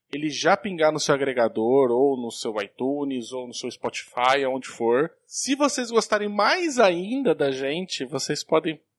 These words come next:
considerar apoiar o Leitor Cabuloso no Catarse ou no PicPay.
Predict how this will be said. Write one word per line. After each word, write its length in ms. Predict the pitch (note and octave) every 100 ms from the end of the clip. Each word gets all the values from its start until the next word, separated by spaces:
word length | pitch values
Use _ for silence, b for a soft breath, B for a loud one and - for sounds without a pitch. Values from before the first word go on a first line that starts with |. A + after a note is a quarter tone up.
| _ _
considerar 640 | - F3+ - F3 E3 E3 -
apoiar 840 | - - C4+ A#3 E3+ F#3 A3+ B3 _ _
o 100 | F3+
Leitor 320 | F3+ F3+ F3+
Cabuloso 540 | F3 D#3+ D#3 C#3+ D3 C#3+
no 80 |
Catarse 840 | - C#3 - A#2 B2+ C3+ - G#3 - -
ou 200 | F3+ C#4+
no 120 | B3
PicPay. 680 | - - - C#3+ C#3 F3+